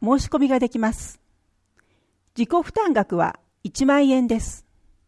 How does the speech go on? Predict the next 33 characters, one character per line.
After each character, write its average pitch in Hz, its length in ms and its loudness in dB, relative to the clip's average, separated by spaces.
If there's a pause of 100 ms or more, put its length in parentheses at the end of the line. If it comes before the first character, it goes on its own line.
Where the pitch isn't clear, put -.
(680)
お 262 120 -2
問 320 280 2
い 311 40 4
合 311 60 6
わ 311 80 2
せ 311 80 -4
先 262 260 -4
は 208 220 2 (400)
市 - 200 0
役 311 200 4
所、 - 240 -2 (560)
電 247 300 4
話 233 220 6 (120)
六 214 380 2
二 311 260 4
の 160 240 -4 (260)
二 320 380 6
一 311 260 -2
四 220 300 2
一、 - 340 -8 (760)
国 339 260 2
保 - 260 2
年 285 260 6
金 302 200 2
係 285 320 4
と 170 280 -4 (360)
保 214 120 0
険 311 340 6
医 202 100 -2
療 294 220 4
係 285 320 2
で 170 140 -2
す。 - 220 -8